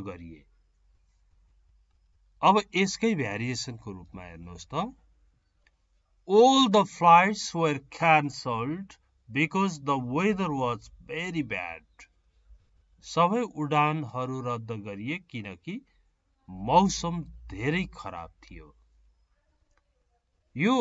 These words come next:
अभ्यास तपाईँले इजी रहेछ भनेर गर्दा गर्दै अथवा इन्ट्रेस्टिङ रहेछ भनेर हेर्दा हेर्दै तपाईँमा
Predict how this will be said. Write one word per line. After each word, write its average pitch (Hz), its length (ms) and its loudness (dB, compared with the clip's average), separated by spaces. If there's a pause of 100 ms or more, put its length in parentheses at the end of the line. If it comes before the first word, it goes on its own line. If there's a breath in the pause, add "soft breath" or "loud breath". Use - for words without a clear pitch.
(460)
अभ्यास 180 580 4
तपाईँले 123 560 -2 (2250)
इजी 190 420 2
रहेछ 185 420 0 (280)
भनेर 110 460 -6 (120)
गर्दा 131 400 2
गर्दै 110 440 -6 (1000)
अथवा 117 440 -4 (920)
इन्ट्रेस्टिङ 180 680 2
रहेछ 143 460 -2
भनेर 104 320 -8 (140)
हेर्दा 117 360 2
हेर्दै 101 460 -8 (1120)
तपाईँमा 196 560 0